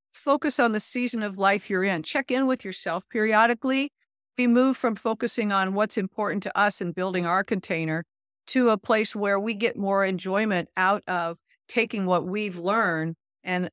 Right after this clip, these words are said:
and our gifts and sharing them to make a, a larger impact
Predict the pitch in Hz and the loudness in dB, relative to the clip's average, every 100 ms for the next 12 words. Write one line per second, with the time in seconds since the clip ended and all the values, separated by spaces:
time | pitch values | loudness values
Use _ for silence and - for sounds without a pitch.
0 | _ 190 185 - _ - 165 208 226 185 | _ -4 -4 -6 _ -8 2 2 2 2
1 | 208 190 - - - _ _ _ 190 185 | 2 2 -2 -14 -16 _ _ _ -6 -2
2 | - 233 240 220 202 190 185 180 - 185 | 2 6 6 4 4 2 0 -4 -8 -8
3 | - _ _ _ - 185 185 208 185 170 | -8 _ _ _ -10 -4 -2 2 0 -2
4 | _ _ 185 185 190 196 196 196 196 202 | _ _ -4 2 2 2 -2 -6 -4 0
5 | 165 - | 0 -2